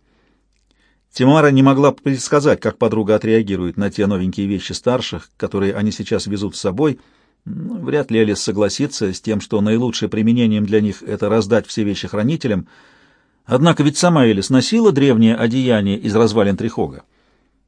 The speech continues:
Не будет же она настолько лицемерна, чтобы лишить хранителей такого же комфорта. «Нас ждут»,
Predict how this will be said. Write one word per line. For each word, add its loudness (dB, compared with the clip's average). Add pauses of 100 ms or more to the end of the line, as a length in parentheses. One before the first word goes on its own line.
(420)
Не 4
будет 2
же 2
она 6
настолько 2
лицемерна, 2
чтобы -2
лишить -2
хранителей 0
такого -2
же -6
комфорта. -6 (1600)
«Нас 2
ждут», 0